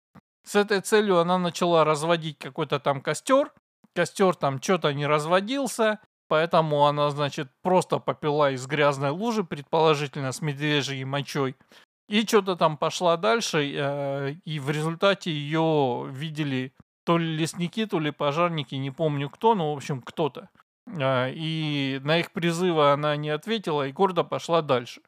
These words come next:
Ну и когда там её арестовали, у неё с собой была зажигалка и так далее. И типа того, что ин-, изначально информация была, что она, значит, там вот этот самый костёр развела, чтобы,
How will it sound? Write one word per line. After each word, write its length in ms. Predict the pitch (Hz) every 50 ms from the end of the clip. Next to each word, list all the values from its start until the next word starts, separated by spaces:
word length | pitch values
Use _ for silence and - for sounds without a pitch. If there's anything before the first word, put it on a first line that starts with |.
| _ _ _ _ -
Ну 220 | 185 185 214 226 226
и 220 | 220 190 165 -
когда 460 | 131 - 165 151 151 180 170 160 160 156 156 151 143 190 214 -
там 200 | - 151 135 139 135
её 260 | 139 151 170 170 160
арестовали, 680 | 147 143 151 151 - - - 165 202 233 262 262 247 202
у 80 | 170 160
неё 240 | 160 160 156 147
с 60 | 135 -
собой 300 | - 165 147 151 160 147
была 260 | 139 143 139 131 123
зажигалка 680 | 131 143 143 131 160 175 185 220 226 226 220 - 180 156
и 20 |
так 260 | 139 - 151 139 135
далее. 400 | 151 180 190 190 180 165 156 147 - - - - - - _ _ _ _ -
И 340 | 247 170 156 160 156 147 135 127 -
типа 240 | - 165 - 175 170
того, 400 | - 170 175 170 185 202 220 202
что 460 | - - - 165 147 135 131 127 135
ин-, 240 | - 165 160 160 185 - _ -
изначально 600 | 185 156 143 180 - 135 - 196 175 151 135 131
информация 560 | 131 - - 160 175 208 277 285 - - 180
была, 220 | 151 143 160 180 160
что 220 | - - 160 143
она, 200 | 147 165 185 185
значит, 340 | 180 170 156 147 - 156 131
там 240 | - 147 139 135 131
вот 200 | 123 135 131 -
этот 320 | 160 147 131 143 131 - -
самый 280 | - 156 135 131 127
костёр 460 | - - 139 - - - 170 143 131 123
развела, 520 | 127 123 127 139 151 151 151 139 127 120
чтобы, 500 | - - - 147 131 123 131 131 127